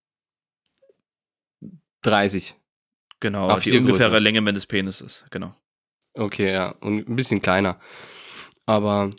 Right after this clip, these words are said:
Speaker 2: Ohne Spitze, ja.
Speaker 1: also die, die, die, die, äh, Tiefe ist kleiner. Ähm,
Speaker 2: Richtig, genau. Also ja, die Wassertiefe
Speaker 1: okay,
Speaker 2: ist dreißig Zentimeter.
Speaker 1: dreißig Zentimeter,
Speaker 2: Und aus welcher
Speaker 1: also ein
Speaker 2: Höhe
Speaker 1: A vier Blatt und
Speaker 2: hat der
Speaker 1: dann aus,
Speaker 2: Bauchklatscher
Speaker 1: ja,
Speaker 2: stattgefunden?
Speaker 1: fünf Meter?
Speaker 2: St-, st-,
Speaker 1: Nee, das ist
Speaker 2: da,
Speaker 1: wieder
Speaker 2: da,
Speaker 1: nix.
Speaker 2: da, da,
Speaker 1: Fünf Meter ist
Speaker 2: stattgefunden.
Speaker 1: wieder nix.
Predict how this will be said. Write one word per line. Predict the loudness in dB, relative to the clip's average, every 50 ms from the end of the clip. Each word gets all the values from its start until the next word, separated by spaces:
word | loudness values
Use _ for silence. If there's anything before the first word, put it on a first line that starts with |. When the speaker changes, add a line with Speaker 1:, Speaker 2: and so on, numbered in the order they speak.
| -10 _
Speaker 2:
Ohne | -2 -2 -2 -2
Spitze, | -4 -8 -8 -8 -8 -8 -8
ja. | -10 -10 -6 0
Speaker 1:
also | 2 4 4 4 6
die, | 6 8 8 10 8 8 6 0 _
die, | -6 -2 0 2 2 2 0 0
die, | 0 0 2 2 2 0 -2
die, | -6 -8 -6 -4 -2 -2 -4 -4
äh, | -4 -4 -6 -6 -8 -2
Tiefe | 4 4 4 6 4
ist | 0 0 0
kleiner. | -2 -2 -2 -4 -6 -10 _ -20 -20 -20 _ _ _
Ähm, | 0 2 4 4 4 6 6 6 6 6 4 4 4 2 0 -2 _ _ _ -12 -12
Speaker 2:
Richtig, | -10 -8 -8 -10 -12 -12 -12
genau. | -10 -10 -10 -10 -12 _ _ _ -8 -2
Also | -2 2 4 6
ja, | 6 6 6
die | 6 4
Wassertiefe | 4 4 4 2 0 0 -2 0
Speaker 1:
okay, | 2 4
Speaker 2:
ist | 4
dreißig | 6 4 4 2
Zentimeter. | 0 0
Speaker 1:
dreißig | 0 2 2 0 0
Zentimeter, | 0 0 0 2 2 2
Speaker 2:
Und | 2 2
aus | 2
welcher | 2 2 2
Speaker 1:
also | 2 2 2 0
ein | 0 2
Speaker 2:
Höhe | 2 2 4
Speaker 1:
A | 4
vier | 4 2
Blatt | 2 -4 -4 -4
und | -2 0
Speaker 2:
hat |
der | 0 0
Speaker 1:
dann | 0 0
aus, | 0 -2 0 -2
Speaker 2:
Bauchklatscher | -2 -4 -4 -6
Speaker 1:
ja, | -6 -4 -4 -4 -4 -4 -6
Speaker 2:
stattgefunden? | -4 -4 -4 -4
Speaker 1:
fünf | -2 2
Meter? | 2 2 2 2 0 -2 -4 -6 _
Speaker 2:
St-, | -16 -14 -12
st-, | -10 -8 -6 -6 -4
Speaker 1:
Nee, | -4 -2 -2
das | -2 -2 -4
ist | -4 -2 0
Speaker 2:
da, | 2
Speaker 1:
wieder | 4 4
Speaker 2:
da, | 4
Speaker 1:
nix. | 4 2 0 2
Speaker 2:
da, | 0 0
da, | 0 0
Speaker 1:
Fünf | -2 -2 0 0
Meter | 0 2 2
ist | 0 0
Speaker 2:
stattgefunden. | 0
Speaker 1:
wieder | -2 -2 -2
nix. | -2 -4 -4 -10 -14 -16